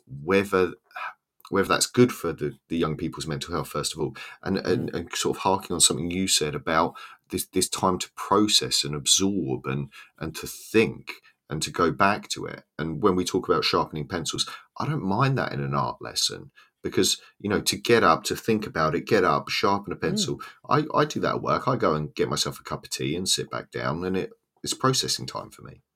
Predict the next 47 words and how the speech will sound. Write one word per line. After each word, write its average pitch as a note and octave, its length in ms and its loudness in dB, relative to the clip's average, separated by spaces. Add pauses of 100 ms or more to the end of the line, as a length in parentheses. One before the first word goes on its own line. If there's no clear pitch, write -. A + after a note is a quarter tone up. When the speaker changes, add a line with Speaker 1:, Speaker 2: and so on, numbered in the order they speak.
(400)
Speaker 2:
Yeah, F3+ 260 8
absolutely. C3 480 0 (240)
And E3+ 100 2
I F3 40 0
think E3 220 -2
we D3+ 100 -2
all C3 220 2
just - 320 -6
have G2+ 180 -4
to - 80 -10
use E2 80 -8
our D#2+ 120 -2
judgment. E2 580 -6
You, G#2+ 240 -6
it, A2 180 -10
when B2 240 -2
a A#2 60 -6
child F#2 460 -4
is - 120 -8
taking F2+ 340 -8
advantage E2+ 600 -6
of D#2 80 -14
that, D2+ 240 -10
then C#3+ 180 -4
yes, - 380 -10
you G2+ 60 -6
know, E2 120 -8
a F2+ 40 -8
conversation F2 720 -10
has E2+ 300 -12
to - 80 -12
be C2+ 120 -10
had. F2+ 380 -6 (520)
But, E3 60 -2
you E3+ 60 2
know, D3+ 100 2
to D3+ 120 -6
be D#3+ 300 -4
creative B2 680 -2
takes - 400 -12
time. F#2+ 380 -4
And A2 140 -4 (320)
create, E3 260 2
I B2+ 40 -6
think D#3 200 -4
some F3 160 -2
people, E3+ 420 0